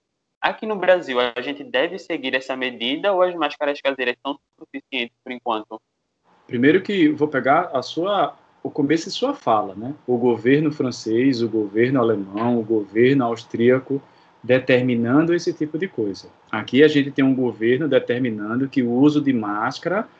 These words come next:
Speaker 2: é, ele é, é de-, é ao contrário, né? É, é desincentivado. Então, aqui sim, eu queria tirar a palavra de que o governo deveria, porque se a gente, de novo,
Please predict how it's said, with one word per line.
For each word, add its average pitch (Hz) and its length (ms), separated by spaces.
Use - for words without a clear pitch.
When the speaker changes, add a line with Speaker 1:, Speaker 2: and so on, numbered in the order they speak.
Speaker 2:
é, 113 400
ele 120 280
é, 131 240
é 127 40
de-, 135 180
é 156 80
ao 151 120
contrário, 165 640
né? 123 260
É, 117 340
é 120 100
desincentivado. 147 960
Então, 151 420
aqui 151 240
sim, 131 200
eu 123 160
queria 156 240
tirar 175 640
a 151 80
palavra 151 480
de 160 160
que 151 440
o 156 80
governo 160 520
deveria, 160 640
porque 151 280
se 143 140
a - 20
gente, 139 260
de 175 120
novo, 123 340